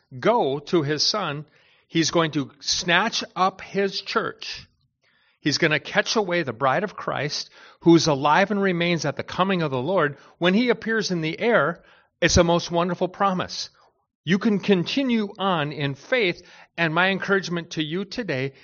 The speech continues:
will be the same kingdom words that Moses shares with the children of Israel. Now, the view, the view to the future for me, yes, it's gonna be troubling. I, I really believe Jesus meant it when he said,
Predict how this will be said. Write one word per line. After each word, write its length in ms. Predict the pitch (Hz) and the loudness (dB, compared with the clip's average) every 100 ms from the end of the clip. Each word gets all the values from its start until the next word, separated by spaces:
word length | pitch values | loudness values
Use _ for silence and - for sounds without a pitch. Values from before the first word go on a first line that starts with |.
| _ | _
will 140 | - 143 | -2 2
be 140 | 151 | 2
the 120 | 139 | 2
same 460 | 135 - 180 190 190 | -2 0 2 2 0
kingdom 520 | - 196 190 165 160 | 0 0 0 -2 0
words 440 | 175 165 127 117 | 2 2 0 -4
that 220 | - 120 131 | -6 -6 -4
Moses 400 | 127 143 151 147 | -2 -2 -2 -6
shares 340 | - 147 135 | -6 -6 -6
with 80 | 143 | -8
the 80 | 127 | -8
children 380 | - 131 123 | -6 -6 -6
of 100 | 123 | -6
Israel. 340 | 127 113 107 87 _ _ _ _ _ _ _ - _ _ - | -6 -6 -8 -10 _ _ _ _ _ _ _ -20 _ _ -10
Now, 240 | 117 101 _ _ _ - | -8 -10 _ _ _ 0
the 120 | 156 | 2
view, 340 | 190 240 92 - | 4 0 -2 -4
the 120 | 131 | -2
view 220 | 151 262 | 2 2
to 140 | - 180 | 0 -2
the 80 | |
future 400 | 151 233 247 175 | 0 -2 0 -2
for 160 | 147 143 | -2 -2
me, 400 | 156 240 170 170 - _ - | -2 0 -2 -4 -14 _ -4
yes, 360 | 180 226 - | 2 2 2
it's 160 | 202 - | -2 -2
gonna 200 | 214 185 | -2 -2
be 120 | 185 | -4
troubling. 480 | - 262 269 170 82 _ _ _ _ _ _ _ _ - | -4 -6 -6 -6 -8 _ _ _ _ _ _ _ _ -2
I, 200 | 160 165 | 0 2
I 120 | 165 180 | 4 6
really 280 | 202 269 | 6 4
believe 400 | 233 202 208 202 | 4 2 2 -2
Jesus 460 | 151 196 214 202 170 | 0 0 2 2 2
meant 260 | 185 233 185 | 0 0 0
it 180 | 156 | -2
when 220 | 165 165 175 | -2 -2 0
he 180 | 180 | -2
said, 500 | 175 - 208 160 147 | -2 0 0 0 -2